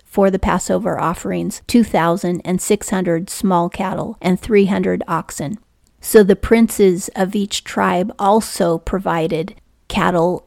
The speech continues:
and Passover animals. Now, the cattle isn't used for Passover, but it may have been used for sin offerings and burnt offerings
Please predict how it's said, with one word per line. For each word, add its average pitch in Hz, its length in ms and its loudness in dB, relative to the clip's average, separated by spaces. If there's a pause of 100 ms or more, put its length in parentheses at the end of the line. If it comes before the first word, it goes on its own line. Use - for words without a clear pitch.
and 185 380 -2
Passover 185 600 0
animals. 196 600 -8 (180)
Now, 190 320 6
the 190 160 0
cattle 214 760 2
isn't 190 260 4
used 185 400 0
for - 180 -2
Passover, 202 640 0
but 190 160 0
it 170 140 0
may 196 160 2
have 196 200 0
been 190 200 0
used 190 340 2
for - 220 -2
sin 190 320 0
offerings 180 720 -4
and 180 180 -2
burnt 185 300 0
offerings 165 640 -8